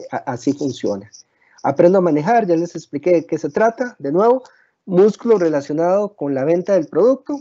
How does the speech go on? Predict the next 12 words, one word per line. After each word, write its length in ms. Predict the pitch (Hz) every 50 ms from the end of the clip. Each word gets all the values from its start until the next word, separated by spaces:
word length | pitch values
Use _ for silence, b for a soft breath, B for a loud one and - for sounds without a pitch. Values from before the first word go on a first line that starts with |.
| - - _ _ _
Ustedes 420 | _ _ _ - 123 123 131 131 127
ven 200 | 156 147 143 143
ahí, 320 | 147 190 254 277 285 277 285 B B B B B _ _
eh, 540 | - 165 160 151 143 143 135 139 131 - _ - - - -
estamos 480 | - 170 - - 165 160 165 180 175
dando 480 | 151 175 165 165 170 170 185 175 147 - _
parte 380 | - 170 165 156 160 - - 185
del 180 | 180 165 143
contenido 640 | 139 - 139 131 123 - 117 123 131 143 156 175 180
del, 240 | 175 147 127 123 131
del, 340 | 127 117 107 107 107 120 135
del, 520 | 120 113 107 101 95 95 92 90 92 _